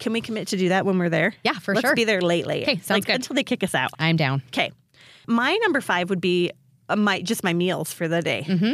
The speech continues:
Speaker 1: And so for me, breakfast would probably be Jolly Holiday or maybe a chimichanga over near the Mark Twain. Lunch would be Bengal barbecue or Ronto Roasters. If any of you have been here for any period of time, you know all of this.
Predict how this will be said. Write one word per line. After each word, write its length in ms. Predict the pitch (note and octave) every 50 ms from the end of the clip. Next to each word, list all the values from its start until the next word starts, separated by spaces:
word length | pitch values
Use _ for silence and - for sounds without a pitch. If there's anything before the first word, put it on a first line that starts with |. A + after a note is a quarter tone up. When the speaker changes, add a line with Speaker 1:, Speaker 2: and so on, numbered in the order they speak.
| G4+
Speaker 1:
And 180 | G#3+ G#3+ G3+ G3
so 460 | - G3+ F#3+ F#3 F3+ E3+ E3+ E3+ D#3
for 200 | E3+ - - G3
me, 460 | G3 G3 F#3+ F#3 F#3+ G3 G#3 C4 A#3+ - -
breakfast 500 | - G3 F3+ F3+ - - G#3 G3 - -
would 120 | G#3+ F#3 -
probably 480 | - - F3+ E3+ F3+ F3+ E3 F3 E3+
be 340 | E3 - D#3+ D#3 D3+ D3+ D3+ D3+
Jolly 260 | - A#2+ A2 B2+ D#3
Holiday 600 | D#3+ - B3+ C4 B3 A#3 A3+ A3+ A3 G#3+ G#3+ G#3
or 140 | - F3+ F3
maybe 300 | D#3 D#3 D3 - D3 D3+
a 40 |
chimichanga 600 | C#3 - - E3 D#3 D3+ D#3 - E3 D3+ D#3 D#3
over 280 | D#3 - - E3+ F#3+ G#3
near 140 | F#3 D#3+ D#3
the 80 | D#3+
Mark 220 | C#3+ C3+ C#3 - -
Twain. 560 | - - C#4 C#4 C4 B3+ B3 A#3+ A#3+ A#3+ A#3+ - - - - - - - - - - _ - G3
Lunch 340 | G#3 G#3 G#3 G#3 A3 G#3+ -
would 100 | G#3+ E3
be 80 | F#3
Bengal 320 | D#3+ F3 E3+ E3 E3+ F3+ E3
barbecue 840 | G#3 B3 B3+ A3+ A#3+ - - - A#3 A3+ A3+ A3+ A3+ A3+ A3 A3+ - -
or 360 | F#3 F3 E3+ D#3+ D#3+ D#3+ D#3
Ronto 400 | E3 D#3+ F#3 A#3 B3 - C#4+ B3+
Roasters. 520 | A#3+ A3+ A3+ - - - A3 A3+ A3+ -
If 120 | - D#3+ -
any 200 | G#3 G#3+ B3+ B3
of 100 | A3 D#3
you 120 | D3+ E3+
have 200 | E3+ E3+ C4 G3
been 140 | - F#3 E3
here 180 | F3+ F3 E3+ D#3+
for 140 | - - -
any 260 | - D#3 D#3+ D#3+ E3+
period 320 | - - - D#3+ E3 F3
of 60 | -
time, 180 | - E3+ - G#3+
you 140 | G#3 B3 C#4+
know 160 | B3 A#3 A3
all 240 | G3+ F#3 F3 E3+ E3+
of 100 | E3 D#3
this. 320 | - D#3 D3+ D#3 - -